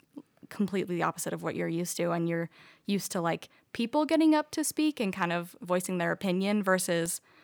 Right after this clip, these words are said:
someone who actually went to school to understand what the Bible says.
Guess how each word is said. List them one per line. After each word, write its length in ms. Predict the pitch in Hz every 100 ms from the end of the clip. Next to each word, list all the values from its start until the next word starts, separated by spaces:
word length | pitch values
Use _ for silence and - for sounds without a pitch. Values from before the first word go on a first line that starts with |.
| _ -
someone 300 | - 175 175
who 100 | 185
actually 300 | 170 - 175
went 120 | 165
to 80 | 170
school 360 | - - 170 170
to 140 | -
understand 760 | 170 160 - - 165 165 202
what 120 | 240 247
the 80 |
Bible 360 | 262 269 262 269
says. 480 | - 262 262 262